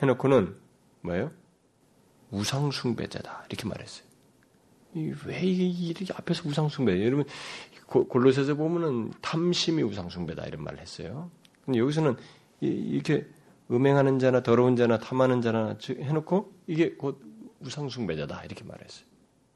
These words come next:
왜 그래요? 그런 사람들은 그러니까 탐욕에 자기 자신을 내어 맡겨서 산, 삶으로써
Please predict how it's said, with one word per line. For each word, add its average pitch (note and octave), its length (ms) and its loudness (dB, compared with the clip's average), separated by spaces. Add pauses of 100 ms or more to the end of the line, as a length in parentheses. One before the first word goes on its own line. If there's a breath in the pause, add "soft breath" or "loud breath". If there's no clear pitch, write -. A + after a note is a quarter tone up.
(400)
왜 G2 140 0
그래요? F2+ 280 -6 (1700)
그런 F3 220 2
사람들은 C3+ 680 0 (1500)
그러니까 B2+ 300 -2
탐욕에 A#3 580 10
자기 B2 300 0
자신을 G2+ 440 0
내어 F2 200 0
맡겨서 F2 800 -6 (380)
산, - 680 -4
삶으로써 B2 1040 0